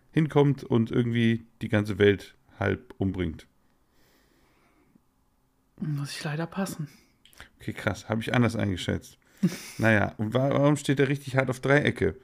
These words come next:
Speaker 1: Es gibt doch das Triforce hier. Und das besteht aus drei Dreiecken und bildet ein großes Dreieck. Und der will das die ganze Zeit haben.
Speaker 2: Mhm.
Speaker 1: Weil er hat ja nur eine, er hat ja nur die, die, den, es gibt es ja in Macht,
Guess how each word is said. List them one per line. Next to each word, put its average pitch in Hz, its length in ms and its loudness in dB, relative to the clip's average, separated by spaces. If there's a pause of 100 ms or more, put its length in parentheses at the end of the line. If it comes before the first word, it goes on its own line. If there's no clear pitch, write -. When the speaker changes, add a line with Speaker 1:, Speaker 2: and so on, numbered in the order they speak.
(140)
Speaker 1:
Es - 100 -20
gibt 127 140 0
doch 127 80 -2
das 123 200 -6
Triforce 131 680 2
hier. 92 320 0 (960)
Und 110 100 -4
das - 100 0
besteht - 280 2
aus 117 120 2
drei 131 240 4
Dreiecken 143 520 4
und 127 80 6
bildet 131 240 4
ein 139 160 4
großes 127 300 0
Dreieck. 139 360 4
Und 113 80 0
der 110 100 4
will 131 100 6
das 127 120 4
die 123 80 -2
ganze 123 240 2
Zeit 120 160 2
haben. 113 380 2 (380)
Speaker 2:
Mhm. 170 340 6
Speaker 1:
Weil 180 100 8
er 123 140 8
hat 135 80 6
ja 135 80 6
nur 135 160 6
eine, 143 260 2
er 120 140 4
hat 123 100 2
ja 127 140 6
nur 127 160 6
die, 123 320 4
die, 117 240 2
den, 117 180 2 (140)
es - 140 -6
gibt 113 180 -6
es - 140 -12
ja 117 120 0
in 110 100 2
Macht, - 440 -2